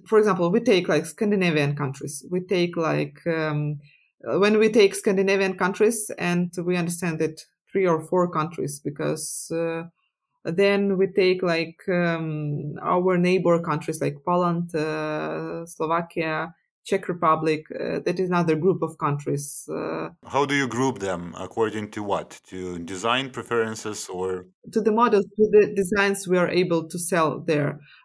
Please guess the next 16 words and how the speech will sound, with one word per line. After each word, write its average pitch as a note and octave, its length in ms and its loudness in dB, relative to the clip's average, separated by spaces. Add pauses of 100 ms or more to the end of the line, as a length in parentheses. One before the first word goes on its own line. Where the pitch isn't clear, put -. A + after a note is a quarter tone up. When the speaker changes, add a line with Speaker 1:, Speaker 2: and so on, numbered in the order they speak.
Speaker 1:
But F#3+ 280 2
usually C#4 420 4
when B3+ 240 0
we A#3+ 80 4 (180)
focus, A#3+ 600 -2
we G#3 100 4
focus G#3+ 440 0
on F#3+ 180 -2
the G3 60 0
markets G3 500 0
with, F3+ 240 2
with F#3 300 2
the, F3+ 260 2 (380)
uh, G3 340 2
bigger F#3 340 4
demand. E3 520 2